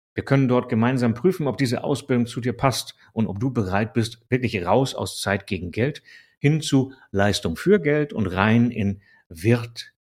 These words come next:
für Wirkung zu gehen. Du findest auch Infos zur Bewerbung auf der Webseite unter Stark im Business, direkt auf meiner Webseite. Wenn du da also mehr drüber wissen willst, ist das genau die Essenz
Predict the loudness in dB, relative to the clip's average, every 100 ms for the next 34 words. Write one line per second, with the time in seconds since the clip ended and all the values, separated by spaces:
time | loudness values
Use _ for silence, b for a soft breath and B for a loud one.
0 | _ 0 0 0 -8 _ 4 4 4 0
1 | -4 -12 _ _ _ _ -8 -6 -6 -10
2 | _ _ _ _ -20 B B -2 0 0
3 | -2 -2 -2 -2 0 -2 -4 B B _
4 | -4 -2 0 0 2 2 0 -4 -4 -2
5 | -2 -2 -2 0 0 -2 0 -2 -2 -4
6 | -2 -2 0 0 -2 -4 -8 -8 -6 -6
7 | -6 -4 -2 -2 -4 -4 -2 -2 -2 -6
8 | B B B B -6 -4 -4 -2 0 0
9 | 0 -2 -2 -2 -4 -4 -4 -6 -8 -6
10 | -6 -6 -4 -4 -4 -6 -2 0 0 -6